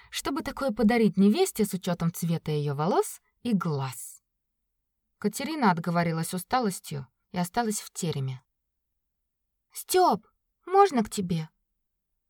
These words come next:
Она подождала, пока все уедут подальше, и стукнула в дверь комнаты Степана. Тишина. "Стёп, я всё равно войду! Если не одет, укройся!" Она повторила сказанную когда-то фразу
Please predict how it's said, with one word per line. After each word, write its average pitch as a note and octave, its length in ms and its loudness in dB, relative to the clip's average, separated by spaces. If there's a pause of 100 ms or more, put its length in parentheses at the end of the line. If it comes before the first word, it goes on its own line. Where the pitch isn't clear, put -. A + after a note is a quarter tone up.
(120)
Она E3+ 240 0
подождала, F3+ 520 2
пока E3+ 280 -4
все - 220 -6
уедут D#3+ 440 -4
подальше, F#3+ 560 -2 (300)
и G3+ 80 -2
стукнула B3+ 500 -4
в F#3 100 -4
дверь G3 320 4
комнаты E3 460 -2
Степана. C3+ 640 -8 (1120)
Тишина. D3+ 640 -4 (1160)
"Стёп, D#4 460 4
я D#4 140 6
всё - 160 4
равно G4+ 320 12
войду! C4+ 500 0 (400)
Если D#4+ 320 -4
не E4+ 140 2
одет, E4 300 6
укройся!" A#3 680 0 (840)
Она E3 260 0
повторила F#3+ 500 2
сказанную D#3+ 580 -2
когда-то D#3+ 440 -4
фразу F#3+ 460 -2